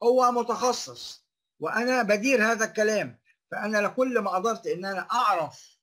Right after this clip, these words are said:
الحاجات دي كلها، إيه، إيه، إيه، يعني ايه الانبوت بتاعها والاوتبوت بتاعها والبروسيس ازاي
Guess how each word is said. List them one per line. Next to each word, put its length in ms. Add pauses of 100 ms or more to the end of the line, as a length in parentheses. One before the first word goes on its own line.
(400)
الحاجات 360
دي 120
كلها، 640 (440)
إيه، 260
إيه، 260
إيه، 560
يعني 240
ايه 160
الانبوت 360
بتاعها 200
والاوتبوت 580 (100)
بتاعها 480 (220)
والبروسيس 600
ازاي 500